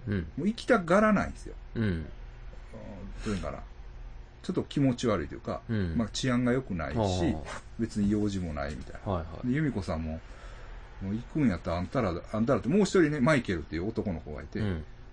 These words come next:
Speaker 2: 「あんたらだけで行ってきてよ」みたいな
Speaker 1: うん。
Speaker 2: 感じだったんですけど、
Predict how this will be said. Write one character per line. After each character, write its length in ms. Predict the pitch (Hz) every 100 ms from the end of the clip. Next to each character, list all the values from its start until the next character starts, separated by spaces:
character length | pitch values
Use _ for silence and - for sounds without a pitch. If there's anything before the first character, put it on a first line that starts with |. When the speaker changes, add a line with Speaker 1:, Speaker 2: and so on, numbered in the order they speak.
| -
Speaker 2:
「あ 100 | 101
ん 60 |
た 120 | 107 147
ら 200 | 101 78
だ 140 | 85
け 120 | 98
で 100 | 90
行 80 | 104
っ 20 |
て 140 | - 131
き 80 |
て 140 | - 110
よ」 100 | 78 -
み 60 | 80
た 80 |
い 40 | 69
な 60 | 69 - -
Speaker 1:
う 60 | 104
ん。 320 | 92 78 73 - - - -
Speaker 2:
感 160 | - 117
じ 100 | 101
だ 60 | -
っ 20 |
た 100 | -
ん 20 |
で 60 | -
す 60 | -
け 100 | 101
ど、 180 | 123